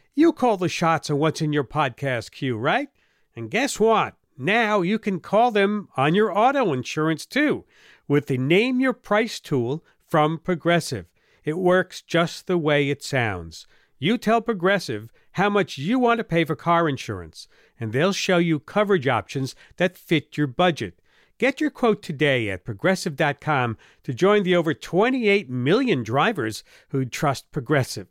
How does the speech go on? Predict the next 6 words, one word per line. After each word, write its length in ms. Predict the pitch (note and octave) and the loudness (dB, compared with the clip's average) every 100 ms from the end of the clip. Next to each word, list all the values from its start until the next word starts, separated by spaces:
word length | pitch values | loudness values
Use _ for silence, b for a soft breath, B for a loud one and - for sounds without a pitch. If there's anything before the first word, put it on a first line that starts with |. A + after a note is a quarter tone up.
| _ b b - | _ b b -12
Progressive 640 | G#2+ D#3 D3+ F3+ D3+ - | -4 -2 0 -2 -2 -2
Casualty 540 | D#3+ E3+ F#3 D3+ E3+ | -2 0 -2 -2 -2
Insurance 420 | D3 - F3 F#3 | -2 -2 -4 -4
Company 500 | - F3+ F3+ G3 G#3+ | -4 -6 -4 -4 -2
and 120 | G#3 G#3+ | -2 -4
Affiliates. 600 | - G#3 C#3 F#2 - | 0 0 0 -4 -14